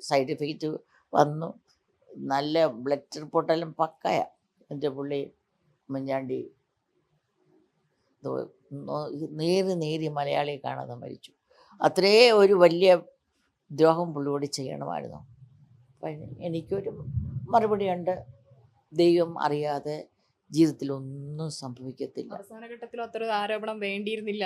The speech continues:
Speaker 2: എന്നായിരുന്നു അല്ലേ?
Speaker 1: ഒരിക്കലും ആരോപണം കൊണ്ട് എന്ത് നേട്ടമുണ്ടായി? ഉമ്മൻചാണ്ടി നഷ്ടപ്പെട്ടു, കുടുംബത്തിന് നഷ്ടപ്പെട്ടു. ആൾക്കാർക്ക് വന്നാലും എൻ്റെ കാര്യം നടന്നില്ല അതിൽ, പക്ഷെ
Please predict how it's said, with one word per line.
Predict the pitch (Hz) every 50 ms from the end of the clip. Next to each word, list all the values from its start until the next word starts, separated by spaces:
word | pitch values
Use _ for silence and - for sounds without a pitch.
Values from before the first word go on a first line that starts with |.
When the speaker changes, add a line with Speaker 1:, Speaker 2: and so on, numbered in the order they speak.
| 180 165 - 170
Speaker 2:
എന്നായിരുന്നു | 175 175 170 160 165 160 165
അല്ലേ? | 165 170 226 240
Speaker 1:
ഒരിക്കലും | 233 254 233 - - 277 294 277 269 277 277 240 - _ _ _ _ _
ആരോപണം | - - 226 226 226 226 226 233 240 240 240 247 247 240 233
കൊണ്ട് | 240 233 220 233 233 220 - - _ _ - 196
എന്ത് | 220 240 233
നേട്ടമുണ്ടായി? | 233 240 226 214 226 233 220 214 220 214 214 202
ഉമ്മൻചാണ്ടി | 202 220 214 214 220 220 214 220 214 214
നഷ്ടപ്പെട്ടു, | 202 - 214 196 196 196 180 185 - - _ _ _ _ _ _ _ -
കുടുംബത്തിന് | 220 214 233 226 254 240 262 254 247
നഷ്ടപ്പെട്ടു. | 226 202 226 202 196 214 185 - 190 - - _ _ - 131 139
ആൾക്കാർക്ക് | 147 156 - 185 180 170 175 - 185 185
വന്നാലും | 185 190 185 185 190 190 196 196
എൻ്റെ | 202 196 190 185
കാര്യം | 185 180 180 180 180 180
നടന്നില്ല | 180 175 170 170 165 165 170 175 160 - - _ _ 175 156
അതിൽ, | - - 180 185 170 175
പക്ഷെ | 160 -